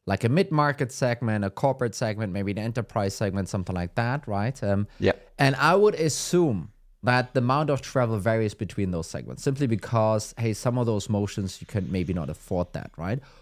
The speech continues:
Speaker 1: Or is
Speaker 2: Mm-hmm.
Speaker 1: that wrong? Is that, is that not how you run it, right? And, and follow-up question on this one, you know, as you then, you know, maybe answer this,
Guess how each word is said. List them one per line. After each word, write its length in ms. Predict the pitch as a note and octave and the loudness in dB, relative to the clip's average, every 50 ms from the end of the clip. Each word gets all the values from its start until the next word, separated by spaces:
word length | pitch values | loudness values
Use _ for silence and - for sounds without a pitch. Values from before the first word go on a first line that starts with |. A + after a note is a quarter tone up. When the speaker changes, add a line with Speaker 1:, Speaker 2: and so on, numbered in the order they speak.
| _ _ _ | _ _ _
Speaker 1:
Or 180 | - C3+ C#3 D3 | 2 6 6 8
is 80 | C#3+ C#3 | 8 6
Speaker 2:
Mm-hmm. 100 | F3+ G#3 | 6 6
Speaker 1:
that 260 | C#3+ C3+ B2+ A#2 A#2 | 6 4 4 2 4
wrong? 280 | C#3+ D#3+ D3 A#2+ G2 - | 6 6 6 4 2 -2
Is 180 | - A#2 - - | -4 -4 0 2
that, 200 | C#3 C#3 C3 - | 2 2 2 2
is 140 | B2+ A#2 - | -2 -2 0
that 240 | C#3+ C3+ B2 - | 0 0 0 2
not 300 | B2 B2 B2+ - - A#2 | 2 2 2 0 -2 -2
how 100 | A2+ C3 | 0 2
you 160 | B2 A#2 A#2+ A#2 | 2 2 2 0
run 240 | A2 C3 C#3 C#3 | 2 2 2 2
it, 140 | A#2 D2 - - | 0 -4 -6 -4
right? 240 | - F#2+ A2+ C#3 D3 | -2 2 2 2 2
And, 160 | D3 C3 A#2 - - - - - - | 2 0 -2 -4 -10 -20 -20 -12 -2
and 220 | - B2+ B2 A#2 | 0 2 2 2
follow-up 420 | - - D#3+ E3 F3 E3+ D#3 C#3 - | 4 4 4 6 6 6 4 2 2
question 320 | - D3+ C#3 C3 - - | 2 2 2 2 0 0
on 140 | C3 B2 B2 | 2 2 4
this 240 | C3 D#3+ E3 - - | 4 2 2 2 0
one, 280 | B2 A2+ A2 A2 A2 | 2 2 2 2 2
you 100 | E2+ G#2 G#2+ | 0 0 0
know, 80 | G#2+ | 0
as 280 | G2+ E2 A2+ A#2+ - - | 2 2 0 0 2 0
you 60 | B2+ | 0
then, 300 | A2 A2+ A2 G#2+ G#2+ G#2 - | 2 2 2 2 0 -2 -2
you 100 | G#2 G#2+ | 0 0
know, 120 | G#2+ G#2 | 0 2
maybe 260 | G#2 G#2+ G#2+ G#2 G#2+ | 2 2 2 2 0
answer 320 | E2+ G#2+ A#2+ C#3+ D#3 D#3+ D3 | 0 2 0 0 0 0 0
this, 340 | G#2+ G#2 G#2+ A2 A2 - | 2 2 2 2 0 -4